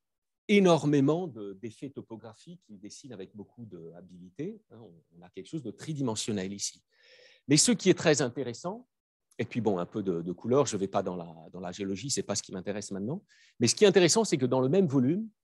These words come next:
il republie, enfin, il montre la, la même coupe aussi, mais quasiment en deux dimensions.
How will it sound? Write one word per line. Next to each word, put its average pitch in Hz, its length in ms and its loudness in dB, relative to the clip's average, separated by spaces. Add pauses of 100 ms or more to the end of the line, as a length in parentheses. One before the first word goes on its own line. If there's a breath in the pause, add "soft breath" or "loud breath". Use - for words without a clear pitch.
(300)
il 131 140 2
republie, 160 800 0
enfin, 107 260 -20
il 95 80 -16
montre 180 340 -4
la, 95 120 -6
la 90 140 -10
même 175 300 4
coupe - 280 -10
aussi, 135 360 -8 (1080)
mais 143 240 2 (240)
quasiment 180 680 -2 (100)
en 127 140 -4
deux 156 220 -4
dimensions. 127 580 -12